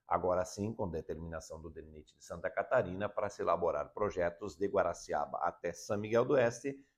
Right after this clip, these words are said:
para que seja feito em pavimento rígido.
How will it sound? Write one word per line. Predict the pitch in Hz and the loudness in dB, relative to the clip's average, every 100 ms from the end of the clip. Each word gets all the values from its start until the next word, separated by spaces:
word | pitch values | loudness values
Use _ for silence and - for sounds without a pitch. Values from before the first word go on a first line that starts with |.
| _ | _
para | 107 110 | 6 6
que | - 135 | 4 -2
seja | - 113 120 | 0 0 0
feito | 131 110 101 101 117 113 | -2 2 2 2 -6 -6
em | 98 101 107 107 _ _ _ | -2 -2 -2 -10 _ _ _
pavimento | - 101 101 104 107 92 110 - - 82 | 6 6 4 0 -2 -2 -4 -4 -8 -2
rígido. | 123 107 - 78 73 65 | 2 2 0 -8 -8 -10